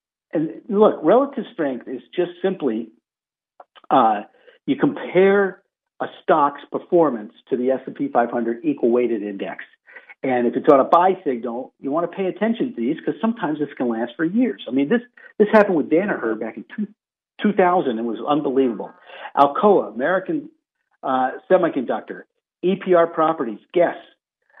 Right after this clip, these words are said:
The Gap, Harsco, Designer Brands, Discovery Financial, Lennar,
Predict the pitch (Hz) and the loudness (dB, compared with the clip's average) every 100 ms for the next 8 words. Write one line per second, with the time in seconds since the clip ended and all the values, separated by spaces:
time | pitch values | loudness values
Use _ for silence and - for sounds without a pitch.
0 | - 131 117 180 147 - - _ _ - | -14 -6 2 4 2 -2 -16 _ _ 0
1 | 180 185 - 127 92 - 123 165 185 165 | 0 0 -4 -4 -4 -10 -4 -2 0 -2
2 | 131 156 156 117 107 120 - 170 165 - | -2 -2 -2 -4 -10 -6 0 0 0 -2
3 | 143 147 160 147 98 117 135 160 117 | -2 -2 -2 -4 -6 -2 2 2 0